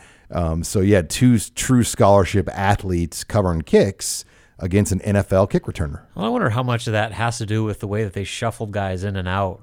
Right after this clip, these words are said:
Speaker 2: of the special teams units to work around those four-game red shirts. It seemed like there was a lot of freshmen that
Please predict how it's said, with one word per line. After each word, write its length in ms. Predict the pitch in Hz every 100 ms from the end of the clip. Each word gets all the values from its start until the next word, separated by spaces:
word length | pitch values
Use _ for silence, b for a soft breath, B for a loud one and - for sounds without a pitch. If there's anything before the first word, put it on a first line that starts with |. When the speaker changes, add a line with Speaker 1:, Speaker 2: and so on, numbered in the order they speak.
| -
Speaker 2:
of 180 | 101 90
the 80 |
special 300 | 87 110 101
teams 280 | 95 104 92
units 360 | 107 98 92 -
to 200 | 113 104
work 280 | 98 110 107
around 240 | 101 98
those 160 | 95 90
four-game 440 | 107 101 98 92
red 220 | 90 104
shirts. 300 | - 95 92
It 60 | 104
seemed 200 | - 117
like 120 | 110
there 80 | 107
was 80 | 98
a 40 |
lot 200 | 95 107
of 80 | 101
freshmen 520 | - 120 117 - 98
that 240 | 95 95